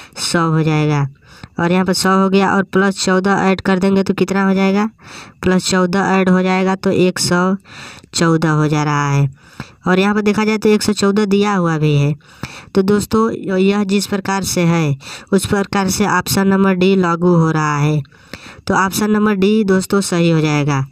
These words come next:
इस प्रकार के क्वेश्चन को दोस्तों ऐसे ही ऑप्शन को रख करके चेक करके सॉल्व किए जाते हैं। तो दोस्तों हमें उम्मीद है कि आप लोग समझ गए होंगे क्वेश्चन को। नेक्स्ट क्वेश्चन की तरफ बढ़ते हैं।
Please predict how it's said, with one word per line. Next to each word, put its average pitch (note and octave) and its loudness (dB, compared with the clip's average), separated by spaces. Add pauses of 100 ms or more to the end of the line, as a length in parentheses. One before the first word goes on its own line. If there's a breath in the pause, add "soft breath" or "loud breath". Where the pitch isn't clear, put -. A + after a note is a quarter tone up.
(340 loud breath)
इस F#3+ 0
प्रकार G3+ -2
के G3+ 2
क्वेश्चन G3 0
को G3 2
दोस्तों F#3+ 0
ऐसे F3+ 0
ही F#3 2
ऑप्शन E3+ -2
को F3 -2
रख E3+ -2
करके F3+ 0 (520 loud breath)
चेक F3+ -2
करके F#3 0
सॉल्व E3 0
किए D#3+ 0
जाते D3 -2
हैं। C3+ 0 (1120 loud breath)
तो G3+ 2
दोस्तों G#3 0
हमें G3+ 0
उम्मीद G3 2
है G3 0
कि G3 -2
आप F#3 0
लोग F#3 0
समझ F3+ 0
गए F3 2
होंगे F3 0
क्वेश्चन E3+ 0
को। F3 0 (520 loud breath)
नेक्स्ट G3 0
क्वेश्चन G3 -2
की F#3+ -2
तरफ F#3 -2
बढ़ते F3 -2
हैं। E3 2